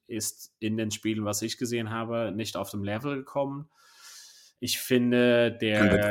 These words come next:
Speaker 2: dünn.
Speaker 1: ja, der, der Distanz zwischen Sexton und der Rest ist nicht kleiner geworden, sondern leider größer geworden. Und da wäre es ja krass, wenn wir irgendjemand zurückgeholt hätten, wie Sibo, der da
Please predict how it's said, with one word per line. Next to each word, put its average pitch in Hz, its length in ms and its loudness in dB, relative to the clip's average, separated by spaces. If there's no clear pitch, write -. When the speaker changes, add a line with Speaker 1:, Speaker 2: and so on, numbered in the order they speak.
Speaker 2:
dünn. 104 320 6
Speaker 1:
ja, 113 240 0
der, 117 240 4
der 110 240 2
Distanz 117 720 2
zwischen 120 480 -2
Sexton - 760 -2
und 117 140 -4
der 104 220 -2
Rest - 480 -4
ist - 320 -4
nicht 120 240 -2
kleiner 113 300 -2
geworden, 120 420 -2
sondern 110 280 -4
leider 101 280 -2
größer 104 420 -6
geworden. 87 440 -8
Und 90 160 -10
da 101 360 -4
wäre 113 300 6
es 110 80 -2
ja 117 80 0
krass, - 540 0
wenn 113 320 2
wir 110 220 0
irgendjemand 110 600 -2
zurückgeholt 120 640 -2
hätten, 110 600 -6
wie 107 220 0
Sibo, 110 420 6
der 98 420 2
da 98 420 0